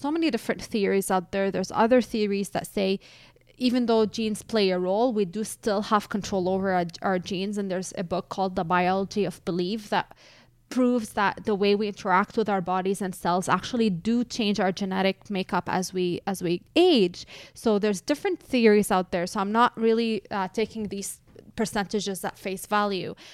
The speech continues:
But the reason I'm mentioning them here, 'cause I was particularly struck by the percentage of life circumstance, which was only ten percent. So only ten percent, uh, of, of your life circumstance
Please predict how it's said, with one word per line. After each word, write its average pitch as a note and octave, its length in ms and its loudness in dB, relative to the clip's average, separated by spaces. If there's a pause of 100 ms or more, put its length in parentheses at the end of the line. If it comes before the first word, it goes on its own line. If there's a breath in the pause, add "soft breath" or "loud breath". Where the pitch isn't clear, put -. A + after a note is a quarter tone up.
(100)
But A3 120 -4
the A#3 100 6
reason C#4+ 320 2
I'm A3+ 120 0
mentioning A3 460 -2
them F3+ 160 -2
here, F#3 240 -4
'cause G#3 200 -6
I A3 80 2
was G#3+ 220 -4 (220)
particularly D#4 640 2
struck - 540 -4 (360 loud breath)
by A3+ 220 6
the A3+ 100 0
percentage G#3+ 720 -2
of F#3+ 300 -2
life C4 460 0
circumstance, F#3+ 720 0
which G3 180 -4
was G3+ 120 2
only A#3 240 2
ten A4 420 0
percent. - 640 -2 (320 loud breath)
So - 240 4
only E4 300 4
ten E4+ 300 0
percent, D4 720 2 (140)
uh, G#3+ 320 4
of, A3 360 0
of - 240 -4
your G3+ 120 0
life G3+ 240 -2
circumstance A3 800 -2